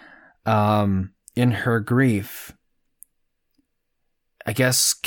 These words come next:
Agatha calls this chaos magic. Her grief gave way to chaos magic, and then she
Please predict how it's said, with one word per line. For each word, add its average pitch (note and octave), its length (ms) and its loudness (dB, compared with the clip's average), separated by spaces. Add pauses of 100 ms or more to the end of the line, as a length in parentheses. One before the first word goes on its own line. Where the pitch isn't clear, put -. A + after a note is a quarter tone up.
(120)
Agatha A2 400 -4
calls A#2+ 380 -2
this A#2 160 -2
chaos A#2 520 0
magic. B2 540 -2
Her A2+ 160 -6
grief A#2 480 -2
gave A#2+ 300 -2
way A2+ 180 0
to G#2+ 80 -4
chaos A#2 560 -2
magic, B2 420 -2
and A2 140 -2
then G#2+ 80 -2
she A2 420 -4